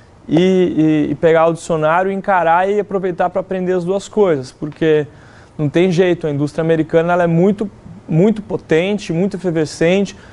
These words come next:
ela, ela, ela, ela recebe muito bem os estrangeiros, então se você vai pra Hollywood,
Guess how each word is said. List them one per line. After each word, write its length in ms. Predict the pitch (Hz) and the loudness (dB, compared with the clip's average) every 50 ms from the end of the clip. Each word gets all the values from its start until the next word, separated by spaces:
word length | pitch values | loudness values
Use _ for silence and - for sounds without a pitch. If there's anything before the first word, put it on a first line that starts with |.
| - - - - | -20 -20 -12 -4
ela, 200 | - 147 165 170 | 0 2 4 4
ela, 640 | 165 160 - - 160 165 170 170 165 156 147 - - | 4 2 2 2 2 4 4 4 4 4 2 0 0
ela, 340 | - 151 151 156 156 147 117 - - | -2 0 2 2 0 0 -2 -6 -4
ela 540 | 151 147 151 151 151 143 139 135 - - - | -2 0 2 2 4 4 2 2 0 -4 -6
recebe 540 | - 143 165 160 147 - - 190 180 170 165 | -4 -2 -2 -2 -2 0 0 0 2 2 0
muito 260 | 170 202 233 220 226 | 0 0 0 0 0
bem 180 | 180 160 180 185 | 0 0 2 0
os 120 | 175 156 | 0 -2
estrangeiros, 840 | 156 156 - 165 156 147 123 139 147 165 185 202 220 208 - - - - - - - - - - - - | -6 -8 -6 -4 -4 -2 0 0 2 2 2 0 0 -4 -6 -12 -20 -20 -20 -20 -20 -20 -20 -20 -16 -10
então 220 | 143 - 175 170 160 | -4 0 2 2 2
se 80 | - | 0
você 220 | 175 160 - 185 165 | -2 -2 0 0 2
vai 200 | 151 170 170 165 | 2 2 2 2
pra 140 | - 170 | 0 0
Hollywood, 720 | 156 165 170 165 165 160 160 165 170 156 143 131 127 127 | 0 2 2 2 2 4 4 4 2 2 0 -4 -8 -10